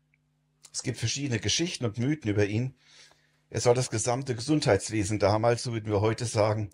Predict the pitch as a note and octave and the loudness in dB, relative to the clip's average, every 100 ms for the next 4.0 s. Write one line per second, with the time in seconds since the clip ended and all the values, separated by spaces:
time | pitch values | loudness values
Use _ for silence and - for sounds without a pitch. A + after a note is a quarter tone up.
0 | - - - - A#2+ B2 B2 C#3 C3+ A#2+ | -16 -20 -10 -4 -2 0 0 0 -4 -4
1 | A#2 - D3+ D#3 A#2 G#2 B2 C#3+ D#3+ - | -4 -2 0 0 2 4 4 2 0 -4
2 | - - A#2+ B2+ A#2+ - - A2+ A2+ G#2+ | -10 -8 -2 2 2 0 -6 -4 -2 -2
3 | F#2+ F2+ F2+ - F2 D#2+ - D#2+ D2+ D2+ | -2 -2 -6 -10 -10 -10 -12 -14 -14 -16